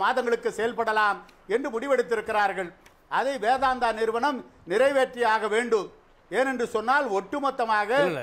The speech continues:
Speaker 2: இல்ல, இல்ல, இல்ல,
Speaker 1: தமிழக
Speaker 2: நான்,
Speaker 1: அரசு
Speaker 2: நான்
Speaker 1: மட்டுமல்ல,
Speaker 2: கேட்ட கேள்வி நீங்க
Speaker 1: தமிழகத்தில்
Speaker 2: தயவு செய்து
Speaker 1: இருக்கின்ற
Speaker 2: உள்வாங்கிங்க.
Speaker 1: பிரதான கட்சிகள் எல்லாம்
Speaker 2: இல்ல, அனைத்து
Speaker 1: ஒன்றுபட்டு
Speaker 2: கட்சிகளும்
Speaker 1: கோரிக்கை
Speaker 2: கூட்டி
Speaker 1: வைத்திருக்கிறார்கள்.
Speaker 2: ஒருமித்தமாக தன்னுடைய கோரிக்கை முன்வைத்தா மத்திய அரசு
Speaker 1: ஆ.
Speaker 2: செவி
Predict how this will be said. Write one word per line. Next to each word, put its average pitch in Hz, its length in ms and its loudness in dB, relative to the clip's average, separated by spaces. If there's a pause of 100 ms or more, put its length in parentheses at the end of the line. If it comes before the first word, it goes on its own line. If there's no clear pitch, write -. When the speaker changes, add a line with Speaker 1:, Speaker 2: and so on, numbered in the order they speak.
Speaker 2:
இல்ல, 170 140 -2
இல்ல, 226 140 4
இல்ல, 202 120 4
Speaker 1:
தமிழக 165 120 4
Speaker 2:
நான், 208 120 12
Speaker 1:
அரசு 202 160 10
Speaker 2:
நான் 226 160 10
Speaker 1:
மட்டுமல்ல, 226 240 6
Speaker 2:
கேட்ட 254 200 8
கேள்வி 247 200 6
நீங்க 269 100 6
Speaker 1:
தமிழகத்தில் 226 320 6
Speaker 2:
தயவு 208 120 2
செய்து 240 100 6
Speaker 1:
இருக்கின்ற 233 320 2
Speaker 2:
உள்வாங்கிங்க. 190 140 -2
Speaker 1:
பிரதான 262 400 4
கட்சிகள் 220 340 -4
எல்லாம் 262 240 4
Speaker 2:
இல்ல, 269 100 8
அனைத்து 196 280 6
Speaker 1:
ஒன்றுபட்டு 240 460 6
Speaker 2:
கட்சிகளும் 254 400 4
Speaker 1:
கோரிக்கை 254 220 4
Speaker 2:
கூட்டி 262 160 4
Speaker 1:
வைத்திருக்கிறார்கள். 208 160 6
Speaker 2:
ஒருமித்தமாக 240 800 8 (500)
தன்னுடைய 202 240 4 (100)
கோரிக்கை 247 440 8
முன்வைத்தா 226 420 4 (140)
மத்திய 202 260 2
அரசு 208 160 0
Speaker 1:
ஆ. - 60 2
Speaker 2:
செவி 214 140 2